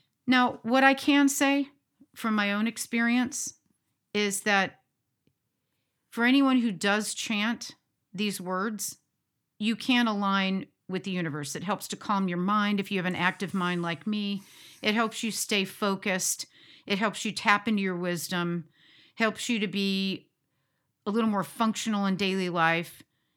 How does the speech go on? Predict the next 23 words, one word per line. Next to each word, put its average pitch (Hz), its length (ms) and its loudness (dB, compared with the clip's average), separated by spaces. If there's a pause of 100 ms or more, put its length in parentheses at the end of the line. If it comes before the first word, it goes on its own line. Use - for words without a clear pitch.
(180)
and 185 280 0
help 208 340 -2
you 202 460 -4 (1300)
have 202 280 2
new 240 500 2
and 196 420 0 (640)
ideas 208 460 2
that 190 140 -6
come 208 220 0
you 185 200 0 (140)
to 202 120 -4
maybe 190 360 -2
help 196 280 -4
you 190 80 -4
get 175 220 -4
unstuck 175 640 -2
or 160 80 -4
undeadlocked, 165 840 -4 (580)
and 190 100 0
you 202 80 0
can 202 160 -6
transform 180 760 -2
things. - 520 -10